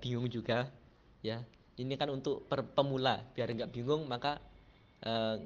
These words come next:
nggak usah terlalu, apa, nggak usah terlalu ribet.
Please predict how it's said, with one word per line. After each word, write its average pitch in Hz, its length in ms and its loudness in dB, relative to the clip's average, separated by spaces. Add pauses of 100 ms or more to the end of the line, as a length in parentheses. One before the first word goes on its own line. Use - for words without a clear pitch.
(160)
nggak 120 160 2
usah 135 320 2
terlalu, 127 640 0 (240)
apa, 113 480 0
nggak 110 160 0
usah 120 160 -6
terlalu 127 400 0
ribet. 131 200 -2